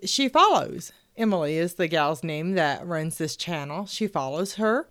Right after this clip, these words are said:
and learns from her, but now she also follows other people that Emily has introduced her to and learns from them as well. And so not only there, but we have watched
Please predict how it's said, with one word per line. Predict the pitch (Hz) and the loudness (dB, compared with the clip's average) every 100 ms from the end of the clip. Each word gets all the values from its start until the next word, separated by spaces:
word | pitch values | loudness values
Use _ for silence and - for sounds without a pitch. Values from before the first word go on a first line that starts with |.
| - | -2
and | 247 226 185 | 2 4 4
learns | 233 294 208 214 - | 4 4 2 -2 -6
from | - 214 | -2 -2
her, | 190 339 294 | 2 2 4
but | 214 190 | 0 -2
now | 214 214 208 233 | -2 2 4 4
she | 294 - | 2 0
also | 240 247 262 | 0 -2 -4
follows | 254 247 247 247 - | 0 2 4 2 -2
other | 240 330 330 | -2 2 2
people | 240 - 196 160 143 | 0 -4 -4 -2 -2
that | 139 - | -6 -6
Emily | 185 165 151 | -4 -2 -4
has | 151 151 | -6 -6
introduced | 160 160 170 147 143 - | -4 -6 -6 -6 -6 -8
her | - 147 | -8 -8
to | - 170 131 113 - | -8 -6 -4 -4 -8
and | 160 175 170 - | -8 -6 -6 -8
learns | 175 180 214 247 - | -2 2 4 2 0
from | - 240 | 0 2
them | 233 233 233 | 2 2 0
as | 226 226 202 | 0 -2 -2
well. | 202 208 190 123 131 _ _ _ _ _ _ - | 0 0 0 -2 -8 _ _ _ _ _ _ -4
And | 254 233 | 0 2
so | 254 226 226 220 - - | 4 4 4 0 -6 -4
not | 214 214 | 2 2
only | 202 196 185 | 4 2 0
there, | 175 147 139 175 233 | 0 0 0 0 2
but | 214 190 | 0 2
we | 208 | 2
have | 196 156 | 0 0
watched | 151 139 - - | -4 -4 -8 -16